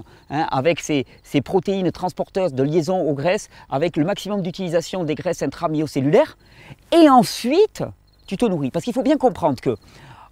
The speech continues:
en, en jeûne, hein, la, l'insuline dont je vous ai parlé dans la précédente vidéo et le M T O R, hein, qui est une enzyme aussi, sont à leur minimum. Si l'insuline est à son minimum et que le M T O R est à son minimum, il n'y a pas de construction musculaire.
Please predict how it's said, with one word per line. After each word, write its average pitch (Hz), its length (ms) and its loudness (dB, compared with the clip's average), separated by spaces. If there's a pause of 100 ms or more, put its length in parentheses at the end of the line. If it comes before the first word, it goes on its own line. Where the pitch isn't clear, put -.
en, 151 260 4 (160)
en 143 100 2
jeûne, 190 320 4 (360)
hein, 151 160 -6 (340)
la, 160 380 6
l'insuline 208 680 2 (160)
dont 139 120 0
je 139 80 -2
vous 156 100 -2
ai 165 60 0
parlé 196 240 0
dans 196 100 2
la 151 80 2
précédente 175 440 -6
vidéo 127 340 -8 (300)
et 175 100 4
le 175 220 4
M 254 180 6
T 262 160 -2
O 214 160 4
R, 135 260 2 (140)
hein, 143 160 -6
qui - 140 -12
est 120 100 -12
une 139 100 -4
enzyme 143 360 -2
aussi, 247 360 -2 (220)
sont 285 340 2
à 185 120 4
leur 190 140 4
minimum. 165 400 -2 (100)
Si - 160 -8
l'insuline 285 480 0
est 247 100 -4
à 233 60 -2
son 208 160 -6
minimum 190 360 -2
et 135 40 0
que 127 100 -4
le 127 80 2
M 233 180 2
T 214 120 0
O 180 80 2
R 151 140 -2
est 139 140 -10 (120)
à 123 100 -6
son 123 160 -8
minimum, 120 300 -6 (120)
il 175 100 -4
n'y 160 120 -2
a 151 80 0
pas 262 280 0
de 190 100 -4
construction 185 480 -6
musculaire. 175 420 -6